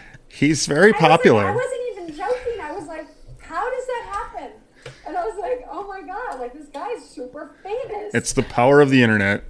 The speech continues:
Speaker 1: <laughs> Yeah, I can
Speaker 2: And
Speaker 1: remember
Speaker 2: I
Speaker 1: his
Speaker 2: just don't
Speaker 1: videos.
Speaker 2: know because I, I'm just getting into this whole social media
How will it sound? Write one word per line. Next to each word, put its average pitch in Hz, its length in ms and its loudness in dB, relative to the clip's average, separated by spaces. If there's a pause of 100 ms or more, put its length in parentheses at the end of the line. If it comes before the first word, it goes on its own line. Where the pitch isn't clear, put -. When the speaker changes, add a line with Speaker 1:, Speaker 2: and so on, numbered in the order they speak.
Speaker 1:
<laughs> - 60 -4 (1200)
Yeah, 113 220 4
I 123 80 6
can 147 160 2
Speaker 2:
And 156 60 2
Speaker 1:
remember 131 340 6
Speaker 2:
I 120 40 6
Speaker 1:
his 110 140 2
Speaker 2:
just 113 120 2
don't 113 100 2
Speaker 1:
videos. 101 140 0
Speaker 2:
know 294 180 -4
because 269 260 -14
I, 269 260 -6 (260)
I'm 262 360 -8
just 254 320 -12
getting 233 300 -2
into 233 320 -14
this - 180 -16
whole 202 460 -8
social 208 400 -16
media 202 380 -14